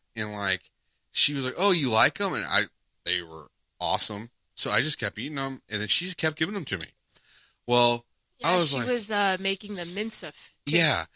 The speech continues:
Speaker 1: and that was, like, breakfast time. So I was, I mean, I was stuffed.
Speaker 2: And just for the listeners who don't know,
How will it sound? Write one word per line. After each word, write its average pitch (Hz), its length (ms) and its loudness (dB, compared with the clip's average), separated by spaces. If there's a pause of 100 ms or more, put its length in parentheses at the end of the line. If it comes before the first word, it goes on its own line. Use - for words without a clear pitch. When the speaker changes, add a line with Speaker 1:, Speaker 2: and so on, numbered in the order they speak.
(320)
Speaker 1:
and 131 120 -2
that 160 120 0
was, 208 180 -2
like, 185 200 6 (320)
breakfast 147 520 0
time. 90 260 -8 (440)
So 123 460 0
I 131 100 0
was, 165 260 -2
I 110 80 -4
mean, 104 320 -6 (380)
I 123 60 4
was 147 140 -2
stuffed. - 680 0
Speaker 2:
And 247 120 2
just 233 180 4
for 277 100 -2
the 233 100 0
listeners 202 500 -4
who 208 120 -6
don't 170 280 -12
know, 226 400 -6